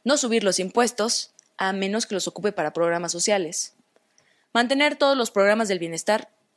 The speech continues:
ya valió madre lo de los impuestos. Y hacer un gobierno humanista que vea por los pobres,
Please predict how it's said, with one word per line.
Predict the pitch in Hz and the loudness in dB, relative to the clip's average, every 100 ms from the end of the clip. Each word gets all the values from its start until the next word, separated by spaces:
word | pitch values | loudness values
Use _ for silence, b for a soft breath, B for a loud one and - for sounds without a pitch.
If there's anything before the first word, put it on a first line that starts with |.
| _ _ | _ _
ya | - 202 190 | -2 0 0
valió | 170 170 175 | -4 -6 -6
madre | 170 165 156 | -6 -6 -6
lo | 156 | -8
de | 156 | -10
los | 151 - | -10 -10
impuestos. | - 107 - - - - 113 113 110 107 - B B B B - | -10 -14 -14 -14 -16 -18 -20 -20 -20 -20 -20 B B B B -2
Y | 175 | 0
hacer | 196 | 4
un | 240 240 | 4 4
gobierno | 214 226 240 | 4 4 2
humanista | 226 214 240 233 240 | 0 0 0 0 -2
que | 233 202 | 0 0
vea | 202 202 | 2 0
por | 202 175 | -2 -4
los | 175 | -4
pobres, | - 185 165 - - | -2 -2 -2 -6 -6